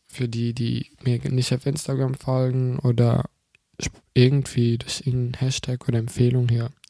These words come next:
eingeschaltet haben. Genau, es geht um Feminismus und Queerness. Manchmal wird's wahrscheinlich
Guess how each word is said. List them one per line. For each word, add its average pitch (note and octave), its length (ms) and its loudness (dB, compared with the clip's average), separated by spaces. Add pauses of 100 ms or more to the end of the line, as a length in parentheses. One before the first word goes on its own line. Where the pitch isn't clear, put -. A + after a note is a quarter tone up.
(200)
eingeschaltet C#3 580 0
haben. B2+ 240 -2 (1900)
Genau, B2+ 240 6 (220)
es - 120 -8
geht D3+ 160 2
um D3 120 2
Feminismus B2+ 760 2
und A#2+ 300 -4
Queerness. - 800 -4
Manchmal C#3+ 640 -2
wird's - 220 -2
wahrscheinlich C3 720 0